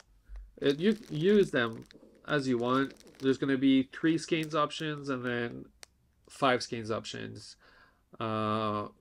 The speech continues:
they will have probably, like, a mini skein sometimes in it. Uh, one or two, like, we'll see. They, they're not gonna be, like, the m-, ones that we put that we have, like, bigger gifts, like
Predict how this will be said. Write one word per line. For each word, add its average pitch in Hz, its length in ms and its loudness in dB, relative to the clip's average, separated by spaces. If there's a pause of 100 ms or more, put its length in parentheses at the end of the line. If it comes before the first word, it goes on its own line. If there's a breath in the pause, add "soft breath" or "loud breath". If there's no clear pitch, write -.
they 113 520 2
will 123 280 4
have 120 580 0 (120)
probably, 117 500 2
like, 110 220 -4
a 117 60 2
mini 123 400 -6
skein 139 420 -8
sometimes 131 800 -6
in 135 120 -6
it. 127 320 -4 (680 loud breath)
Uh, 104 640 -4
one 113 240 -4
or 117 120 -2
two, 120 360 2
like, 117 260 -4
we'll 135 120 4
see. 113 240 -2
They, 127 240 0 (320 loud breath)
they're 151 160 2
not 170 220 2
gonna 175 220 0
be, 139 260 6
like, 120 260 2
the 123 60 -4
m-, 117 180 -8 (480)
ones 117 540 -2
that 110 240 0
we 117 100 -2
put 110 360 2
that 107 140 -2
we 107 120 0
have, 110 180 -2
like, 101 280 -4
bigger 120 280 4
gifts, 151 400 0
like 117 200 -2